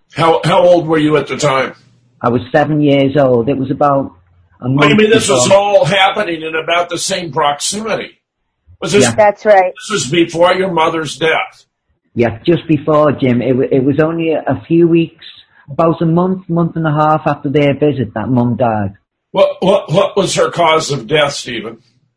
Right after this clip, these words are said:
Speaker 2: I was always told it was lung cancer, Jim, um, but Claire's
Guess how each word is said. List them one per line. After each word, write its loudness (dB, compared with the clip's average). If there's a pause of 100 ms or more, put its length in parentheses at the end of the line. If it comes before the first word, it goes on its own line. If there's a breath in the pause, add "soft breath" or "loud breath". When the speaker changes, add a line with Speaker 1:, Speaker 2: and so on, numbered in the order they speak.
(200)
Speaker 2:
I 0
was 2
always 0 (100)
told 0
it 0
was -2
lung 2
cancer, -4
Jim, -2
um, 0
but -8
Claire's 0